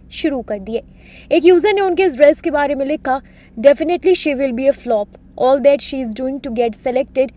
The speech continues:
is such dresses।" तो वहीं एक दूसरे यूजर ने कमेंट किया, "उर्फी का इन्फ्लुएंस।" एक और यूजर ने लिखा, "पाँच मीटर के पैसे मुझसे ले ले और सही से मिलाकर पहन लेना।" एक यूजर ने लिखा, "इसको लगता है छोटे कपड़े बॉलीवुड का टिकट है।"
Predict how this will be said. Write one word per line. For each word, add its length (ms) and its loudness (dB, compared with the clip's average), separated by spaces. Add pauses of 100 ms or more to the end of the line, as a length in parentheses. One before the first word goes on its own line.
(160)
is 200 -4
such 260 -6 (140)
dresses।" 540 -4 (400)
तो 60 2
वहीं 140 4
एक 80 0
दूसरे 320 -4
यूजर 300 -2
ने 100 -2
कमेंट 340 -2
किया, 220 0 (180)
"उर्फी 320 -4
का 120 0
इन्फ्लुएंस।" 640 -4 (400)
एक 140 4
और 120 8
यूजर 320 4
ने 80 0
लिखा, 400 -4 (420)
"पाँच 320 -2
मीटर 260 0
के 100 -4
पैसे 340 0
मुझसे 360 -4
ले 140 2
ले 160 -2 (120)
और 120 -2
सही 320 -2
से 120 -2
मिलाकर 440 -4
पहन 220 -8
लेना।" 260 -6 (600)
एक 140 2
यूजर 300 -2
ने 60 -4
लिखा, 400 0 (260)
"इसको 260 0
लगता 260 4
है 120 2
छोटे 380 -2
कपड़े 320 0
बॉलीवुड 460 -2
का 120 -4
टिकट 360 -8
है।" 240 -16